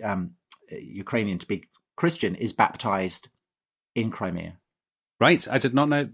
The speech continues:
Speaker 2: That's
Speaker 1: Yes.
Speaker 2: interesting.
Speaker 1: So, well, that's, that's
Speaker 2: So
Speaker 1: why
Speaker 2: Crimea
Speaker 1: that's
Speaker 2: is part of the Ukrainian world then, uh, without any
Speaker 1: Absolutely,
Speaker 2: question.
Speaker 1: yes,
Speaker 2: Yeah,
Speaker 1: absolutely. But that's also why it's so significant for Vladimir Putin and Russia, is that it's seen as the birthplace of, of, um, Russian Christianity as well.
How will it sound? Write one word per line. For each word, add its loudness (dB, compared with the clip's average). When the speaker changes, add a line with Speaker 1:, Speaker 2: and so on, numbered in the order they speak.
Speaker 2:
That's 4
Speaker 1:
Yes. 8
Speaker 2:
interesting. -6
Speaker 1:
So, 10
well, 10
that's, 6
that's 4
Speaker 2:
So 10
Speaker 1:
why 8
Speaker 2:
Crimea 10
Speaker 1:
that's 10
Speaker 2:
is 6
part 10
of 2
the 2
Ukrainian 6
world 4
then, -2
uh, -4
without 8
any 8
Speaker 1:
Absolutely, 4
Speaker 2:
question. 6
Speaker 1:
yes, -4
Speaker 2:
Yeah, 6
Speaker 1:
absolutely. 4
But 2
that's 4
also 6
why 6
it's -2
so 4
significant -4
for 0
Vladimir 0
Putin -4
and -6
Russia, 0
is 0
that -4
it's -4
seen 2
as 0
the -4
birthplace -2
of, -8
of, -8
um, -4
Russian 2
Christianity -4
as -8
well. -4